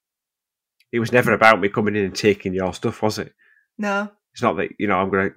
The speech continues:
Speaker 1: I, I, you know, it wasn't about me coming in and being, being Claire. It was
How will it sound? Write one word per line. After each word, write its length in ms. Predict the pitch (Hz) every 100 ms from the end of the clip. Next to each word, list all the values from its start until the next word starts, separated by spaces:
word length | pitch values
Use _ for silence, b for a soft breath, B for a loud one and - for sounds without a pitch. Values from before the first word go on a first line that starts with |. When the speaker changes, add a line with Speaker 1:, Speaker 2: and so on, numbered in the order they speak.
| -
Speaker 1:
I, 60 |
I, 180 | 92 - 90 - -
you 100 | 98
know, 120 | 85
it 120 | -
wasn't 220 | 107 110
about 220 | 87 82
me 240 | 95 98 - b b b
coming 180 | 101 95
in 80 | 87
and 140 | 87
being, 300 | 95 92 90 87 _ _ _ _ _ _
being 160 | 95 87
Claire. 360 | 95 107 90
It 100 | 82
was 320 | - 92 -